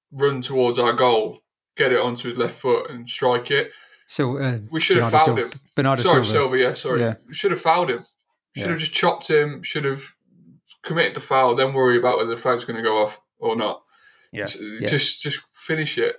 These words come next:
Speaker 1: Stop the
Speaker 2: Yeah.
Speaker 1: phase of play.
Speaker 2: There was still a lot to do after that, wasn't it? Yeah,
Speaker 1: Yeah.
Speaker 2: right. I, I agree with that. Um, right, I think I'm gonna go for a trademark Aston Villa three nil win. Um, it, we've gotta get back on winning ways now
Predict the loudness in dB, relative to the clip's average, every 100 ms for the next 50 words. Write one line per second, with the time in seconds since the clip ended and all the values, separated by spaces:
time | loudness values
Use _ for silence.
0 | -12 -4 -4 -2 -2 0 0 -4 -4 -4
1 | -4 _ _ _ -4 -2 0 0 0 0
2 | -2 -2 0 -2 -4 -8 -8 -8 -10 -6
3 | -2 -2 -2 -6 -12 -12 -8 -8 -8 -8
4 | -6 -6 -6 -4 -2 0 -2 -2 0 0
5 | 0 -2 -2 -2 -4 -4 -6 -2 -2 0
6 | -2 -4 -6 -8 -6 -6 -6 -6 -4 -6
7 | -6 -8 _ _ _ _ _ _ _ _
8 | -8 -6 -4 -6 -8 -12 -8 -6 -4 -2
9 | 0 -2 -2 -4 -6 -10 -10 -12 -8 -4
10 | -2 -2 -4 -4 -4 -4